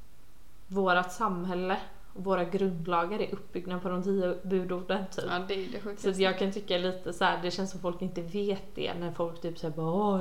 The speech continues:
Speaker 1: den är religiös", eller du vet, så här, pratar
Speaker 2: Ja.
Speaker 1: illa om att så här, att religiösa människor kanske är tråkiga, eller du vet, så här, stereotyper
Speaker 2: Mm,
Speaker 1: om
Speaker 2: mm,
Speaker 1: det,
Speaker 2: mm.
Speaker 1: för det är så här,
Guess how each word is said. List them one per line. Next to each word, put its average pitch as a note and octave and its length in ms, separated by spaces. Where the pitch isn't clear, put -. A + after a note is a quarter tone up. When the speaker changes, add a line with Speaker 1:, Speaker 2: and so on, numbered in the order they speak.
Speaker 1:
den F3 180
är F3 100
religiös", E3 640
eller F3 160
du E3+ 60
vet, E3+ 60
så D#3+ 60
här, - 60
pratar F#3+ 320
Speaker 2:
Ja. G#3+ 240
Speaker 1:
illa F#3+ 240
om F3 380
att F3+ 160
så F3+ 60
här, E3+ 180
att E3 200
religiösa F3 560
människor E3 380
kanske E3+ 220
är E3+ 100
tråkiga, E3+ 460
eller E3 180
du E3+ 60
vet, E3 100
så E3+ 60
här, E3+ 120
stereotyper A3+ 440
Speaker 2:
Mm, A3+ 100
Speaker 1:
om G#3+ 80
Speaker 2:
mm, F3 100
Speaker 1:
det, G#3+ 140
Speaker 2:
mm. F3+ 120
Speaker 1:
för F3+ 80
det F3 80
är E3+ 40
så E3+ 100
här, - 80